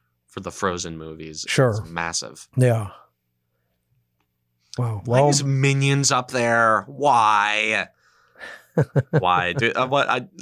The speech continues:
Speaker 1: I forgot that this was a sports podcast, but we, this is what we do when we're done talking
Speaker 2: Oh,
Speaker 1: about
Speaker 2: sure. Yeah, we
Speaker 1: sports.
Speaker 2: talk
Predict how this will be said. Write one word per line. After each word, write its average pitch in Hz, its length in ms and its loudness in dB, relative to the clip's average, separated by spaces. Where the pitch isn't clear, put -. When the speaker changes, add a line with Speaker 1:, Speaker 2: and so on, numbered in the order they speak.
Speaker 1:
I 143 140 -2
forgot 87 440 -4
that 101 120 -6
this 92 80 -8
was 85 160 -8
a 80 40 -10
sports 85 440 -4
podcast, 80 500 -4
but 104 160 -4
we, 113 260 -2
this 123 200 0
is 156 100 -4
what 156 140 0
we 123 100 -2
do 98 160 -4
when 98 160 -4
we're 92 120 -4
done 82 260 -4
talking 87 340 -6
Speaker 2:
Oh, 175 60 4
Speaker 1:
about 147 80 2
Speaker 2:
sure. 135 240 2
Yeah, 120 160 2
we 110 100 0
Speaker 1:
sports. 117 240 0
Speaker 2:
talk 107 180 -2